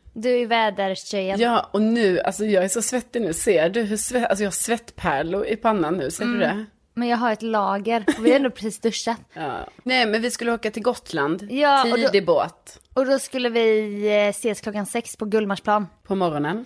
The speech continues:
Speaker 1: Men, eh, jag vaknade och hade flera meddelanden <laughs> från dig.
Speaker 2: <laughs>
Speaker 1: Jag, eh, har varit vaken ett tag, eh, så jag hämtar dig. Och det är helt fel håll.
Speaker 2: Ja.
Speaker 1: Jag har varit vaken sedan noll två trettio.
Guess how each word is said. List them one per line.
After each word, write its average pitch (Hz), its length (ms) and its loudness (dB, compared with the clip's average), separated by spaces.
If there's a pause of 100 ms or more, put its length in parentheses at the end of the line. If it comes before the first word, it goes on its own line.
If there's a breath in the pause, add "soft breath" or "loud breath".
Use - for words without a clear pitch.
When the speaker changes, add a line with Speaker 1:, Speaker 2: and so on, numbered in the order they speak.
Speaker 1:
Men, 233 420 2
eh, 240 200 2
jag 254 160 2
vaknade 277 680 0
och 269 100 2
hade 226 160 -2
flera 240 280 0
meddelanden 226 680 0 (160)
<laughs> - 220 -14
från 302 160 2
dig. 214 200 2 (100)
Speaker 2:
<laughs> 247 200 2 (800 loud breath)
Speaker 1:
Jag, 320 480 4 (160)
eh, 302 280 2
har 311 80 2
varit 311 180 -2
vaken 330 480 2 (240)
ett - 140 2
tag, 330 180 4 (340)
eh, 233 340 2
så 277 100 -6
jag 311 100 4
hämtar 427 260 0
dig. 277 220 2 (280)
Och 226 80 -6
det 240 60 2
är 247 80 4
helt 226 280 -4
fel 214 180 -4
håll. 226 240 2 (380)
Speaker 2:
Ja. 185 240 0 (640)
Speaker 1:
Jag 247 180 -2
har - 20 4
varit 269 140 2
vaken 302 200 2
sedan 226 160 0
noll 247 180 4
två 208 200 -4
trettio. 240 480 -2